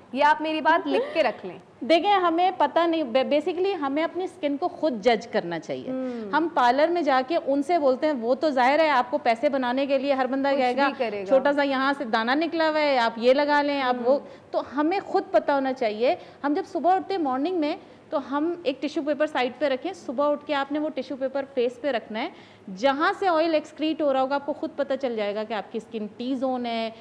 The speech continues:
Speaker 2: full oily है, dry है, खुद प-, महसूस हो
Speaker 1: मेरी
Speaker 2: जाएगा।
Speaker 1: बहुत शदीद टी ज़ोन है।
Speaker 2: टी ज़ोन है,
Speaker 1: अब
Speaker 2: यस।
Speaker 1: तो ओटमील का भी मास्क बन रहा है ना।
Speaker 2: यस।
Speaker 1: Oatmeal को उर्दू में क्या कहते हैं? मेरा ख्याल है वो
Speaker 2: जौ।
Speaker 1: जौ, जौ का मास्क बन रहा है।
Speaker 2: बिल्कुल।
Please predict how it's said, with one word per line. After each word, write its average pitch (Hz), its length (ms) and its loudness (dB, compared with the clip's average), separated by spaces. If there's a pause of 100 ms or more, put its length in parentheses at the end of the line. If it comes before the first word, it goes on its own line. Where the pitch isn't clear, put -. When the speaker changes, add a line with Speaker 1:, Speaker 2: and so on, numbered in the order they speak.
(200)
Speaker 2:
full 294 220 4
oily 240 380 2
है, 226 240 0
dry 208 400 0
है, 240 200 -2
खुद 240 180 -4
प-, 226 200 -10
महसूस 208 180 -6
हो 254 60 -4
Speaker 1:
मेरी 269 240 0
Speaker 2:
जाएगा। 262 180 0
Speaker 1:
बहुत 311 160 0
शदीद 269 420 -6
टी 247 180 -6
ज़ोन 196 220 -8
है। - 140 -18 (160)
Speaker 2:
टी 240 160 -4
ज़ोन 190 160 -8
है, - 60 -8
Speaker 1:
अब 320 140 -2
Speaker 2:
यस। - 60 -4
Speaker 1:
तो 440 60 4
ओटमील 392 540 0
का 427 140 2
भी 370 120 4
मास्क 285 340 2
बन 247 180 0
रहा 220 160 -2
है 233 100 0
ना। - 80 0
Speaker 2:
यस। - 260 -8 (220)
Speaker 1:
Oatmeal 330 400 0
को 359 80 -2
उर्दू 370 220 0
में 381 100 0
क्या 349 140 2
कहते 359 240 -2
हैं? 440 120 -2
मेरा 320 200 0
ख्याल 330 200 -2
है 415 80 -2
वो 311 440 4
Speaker 2:
जौ। 202 500 -4 (160)
Speaker 1:
जौ, 196 340 0 (600)
जौ 302 320 4
का 339 160 4
मास्क 202 360 -4
बन 202 100 -8
रहा - 20 -4
है। 170 80 -6
Speaker 2:
बिल्कुल। 135 240 -12